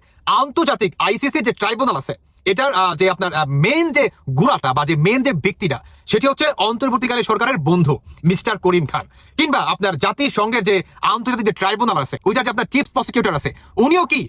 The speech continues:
অন্তর্বর্তীকালে সরকারের বন্ধু বান্ধব? তাহলে আসলে ফেঁসে যাচ্ছে কিভাবে? সেটি হচ্ছে ডোনাল্ড ট্রাম্প। ডোনাল্ড ট্রাম্প তিনি যখন ক্ষমতায় আসে, এই আপনার মিস্টার করিম থেকে কিংবা যে আপনার আন্তর্জাতিক ট্রাইব্যুনালের যে আপনার যে, আহ, চিফ প্রসিকিউটর আছে, সবাইকে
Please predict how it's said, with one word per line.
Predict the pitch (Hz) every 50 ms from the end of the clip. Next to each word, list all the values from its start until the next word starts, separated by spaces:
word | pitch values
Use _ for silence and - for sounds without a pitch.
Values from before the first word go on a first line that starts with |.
| - - - -
অন্তর্বর্তীকালে | 190 226 247 208 277 226 247 202 - 226 226 220 -
সরকারের | 220 214 233 254 294 277 160 139
বন্ধু | 180 190 180 185 165
বান্ধব? | 151 135 123 - - - - - - -
তাহলে | 226 220 262 294
আসলে | 277 - - - - -
ফেঁসে | 220 247 - 320
যাচ্ছে | 311 - 214 180
কিভাবে? | - 151 127 120 117 - - - - - - - -
সেটি | 226 240 277
হচ্ছে | 277 - 294 156
ডোনাল্ড | 165 175 165 151 127
ট্রাম্প। | - 113 92 - - - - - - 160
ডোনাল্ড | 208 254 294 277 -
ট্রাম্প | 277 285 262 214 151 -
তিনি | 233 247 247 269
যখন | - 254 240 190
ক্ষমতায় | 208 214 208 208 208 175 170
আসে, | - - 285 311 - - - _ - -
এই | - 196 214
আপনার | 196 170 214 202 170
মিস্টার | 190 190 - 214 208
করিম | 180 - 208 214 214 175
থেকে | 185 185 190 175
কিংবা | 185 185 180 175
যে | 185 180
আপনার | 175 160 - 175 165 147 - 147
আন্তর্জাতিক | 160 165 180 180 175 160 -
ট্রাইব্যুনালের | 165 185 185 240 254 214 165 117 _ _ _ - 147
যে | 165 180 156 - - - - 151
আপনার | 147 175 170 156
যে, | 170 160 151 -
আহ, | 151 147 143
চিফ | - 220 - -
প্রসিকিউটর | 427 185 226 196 233 214 220 185 151
আছে, | 139 - - - - _ - -
সবাইকে | - 208 220 240 240 277